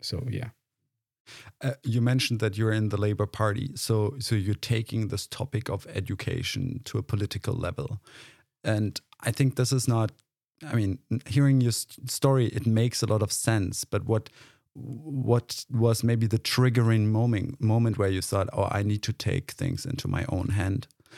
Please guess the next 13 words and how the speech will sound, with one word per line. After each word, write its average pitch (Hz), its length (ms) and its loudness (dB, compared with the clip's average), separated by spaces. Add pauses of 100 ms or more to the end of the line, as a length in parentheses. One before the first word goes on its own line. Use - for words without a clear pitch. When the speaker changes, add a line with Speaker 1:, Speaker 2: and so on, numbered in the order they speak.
(120)
Speaker 2:
hands"? 104 400 -2 (400)
And, 92 440 -2 (200)
um, 92 640 0 (640)
w-, 98 280 -4
what 110 460 0
are 120 100 6
you 104 440 2 (480)
doing 107 680 2
about 92 320 0
it 92 140 -4 (260)
at 95 160 -4
the 85 80 -4
moment? 107 540 -6